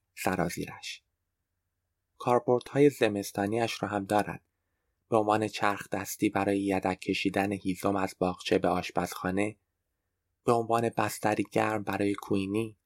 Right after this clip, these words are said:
سگ ماده کوچک سفید و نارنجی جان سختمان از نژاد رتریه که از بیماری دیستمپر و دو نیش مار زنگی جان به در برده است.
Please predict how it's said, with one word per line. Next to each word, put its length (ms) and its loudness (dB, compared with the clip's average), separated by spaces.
سگ 320 0
ماده 680 0
کوچک 760 0
سفید 380 2
و 80 4
نارنجی 680 0
جان 240 2
سختمان 640 -2
از 200 0
نژاد 420 4
رتریه 880 0
که 80 -2
از 200 0
بیماری 520 2
دیستمپر 720 0
و 260 2
دو 120 6
نیش 220 -2
مار 440 2
زنگی 520 -6
جان 240 0
به 100 -10
در 200 -6
برده 320 -6
است. 220 -10